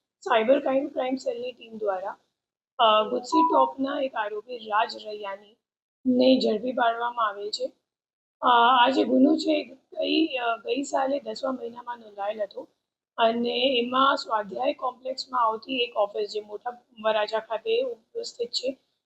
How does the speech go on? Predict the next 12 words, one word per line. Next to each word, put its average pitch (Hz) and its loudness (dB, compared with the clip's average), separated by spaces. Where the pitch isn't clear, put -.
ત્યાં 277 2
રેડ 254 -2
પાડવામાં 269 0
આવેલ 262 -2
હતી - -14
અને 262 -4
એ 277 -2
ઓફિસના 262 -2
રેડમાં 233 -4
કુલ 330 8
અઠ્યાવીસ 269 -2
મોબાઈલ 220 -2